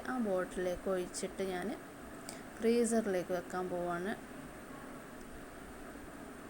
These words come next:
അപ്പോൾ ദാ ഞാൻ എല്ലാം അതിലേക്ക് ഒഴിച്ച് വെക്കാൻ എനിക്ക് അത് പെർഫെക്റ്റ് ആയിട്ട് കിട്ടിയിട്ടുണ്ട് കേട്ടോ. നിങ്ങളൊക്കെ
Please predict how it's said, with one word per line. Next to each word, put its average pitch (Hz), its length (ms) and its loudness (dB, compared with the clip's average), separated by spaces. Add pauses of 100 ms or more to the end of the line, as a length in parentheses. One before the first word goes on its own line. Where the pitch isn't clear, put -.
(2250)
അപ്പോൾ 175 200 -2
ദാ 190 80 2 (140)
ഞാൻ 185 140 0 (100)
എല്ലാം 190 840 2
അതിലേക്ക് 190 380 2
ഒഴിച്ച് 185 240 0
വെക്കാൻ 185 200 -2
എനിക്ക് 196 160 0 (100)
അത് 175 120 -4 (220)
പെർഫെക്റ്റ് 196 500 2
ആയിട്ട് 190 200 2
കിട്ടിയിട്ടുണ്ട് 180 420 0
കേട്ടോ. 175 180 2 (680)
നിങ്ങളൊക്കെ 190 460 2